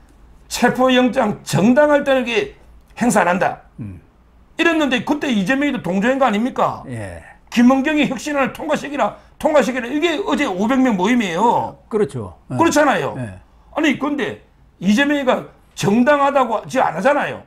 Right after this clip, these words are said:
Speaker 2: 음. <laughs>
Speaker 1: 자기가 이게 검찰 출석할 때 개딸들이 한 백여 명 모였잖아.
Speaker 2: 음.
Speaker 1: 그거 가지고 이게 뭐 윤석열 정권이 무능을 가리기 위해서 정치 검찰 동안에서 조작 수사한다. 이러고 있잖아.
Speaker 2: 예.
Speaker 1: 이건 누가 봐도 정당한 영장이 아니잖아.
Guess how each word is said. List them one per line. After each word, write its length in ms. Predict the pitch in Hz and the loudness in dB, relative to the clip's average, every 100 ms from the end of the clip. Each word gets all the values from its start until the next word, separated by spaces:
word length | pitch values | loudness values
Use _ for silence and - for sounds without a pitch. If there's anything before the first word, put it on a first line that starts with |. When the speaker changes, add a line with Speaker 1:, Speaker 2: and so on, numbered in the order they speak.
| - | -12
Speaker 2:
음. 160 | 123 - 175 | -12 -8 -8
<laughs> 200 | - - | -8 -2
Speaker 1:
자기가 380 | 190 254 302 277 | 0 0 0 -2
이게 240 | 247 214 135 - _ _ _ _ _ _ _ _ _ - - | -2 -6 -10 -18 _ _ _ _ _ _ _ _ _ -20 -14
검찰 360 | 147 156 214 240 | -8 -4 -2 -2
출석할 440 | 240 208 226 190 | -4 -6 -4 -4
때 140 | 190 139 | -4 -6
개딸들이 480 | 165 - 240 233 185 | -6 -6 -6 -2 -2
한 140 | 147 | -2
백여 240 | 165 190 | -2 -2
명 160 | 240 185 | -2 -2
모였잖아. 500 | 143 180 175 127 101 160 | -2 -2 -4 -6 -8 -12
Speaker 2:
음. 220 | 107 90 _ | -12 -14 _
Speaker 1:
그거 300 | - 254 247 | 0 2 2
가지고 360 | 226 226 220 214 | 2 0 -4 -2
이게 280 | 208 - - - | -2 -4 -12 -12
뭐 120 | - 202 | -6 -4
윤석열 560 | 151 196 226 233 254 | -2 0 0 0 0
정권이 360 | 226 214 220 196 | -2 -4 -4 -4
무능을 600 | 139 131 175 233 294 285 | -4 -2 2 4 4 2
가리기 440 | 220 220 254 240 226 | 2 0 -2 -4 -4
위해서 440 | 214 202 208 - - _ - | -4 -2 -4 -6 -12 _ -4
정치 360 | 196 254 302 | 0 2 2
검찰 320 | 277 254 254 | 0 2 2
동안에서 600 | 202 220 247 247 226 262 | 2 0 2 0 0 -2
조작 280 | 151 269 349 | 0 -2 -2
수사한다. 600 | 220 247 254 220 185 - - _ - | -4 -2 0 2 0 -2 -18 _ 2
이러고 240 | 370 330 | 4 2
있잖아. 340 | - 220 135 - - | 0 -2 -2 -10 -12
Speaker 2:
예. 360 | 127 104 101 - | -12 -12 -16 -4
Speaker 1:
이건 200 | 339 330 | 0 0
누가 220 | 254 302 302 | 2 2 2
봐도 260 | 269 226 | 0 -2
정당한 560 | - 202 226 277 285 247 | -2 -2 0 0 0 -2
영장이 260 | 262 285 | -4 -4
아니잖아. 480 | 208 156 220 208 110 | -4 0 0 0 -4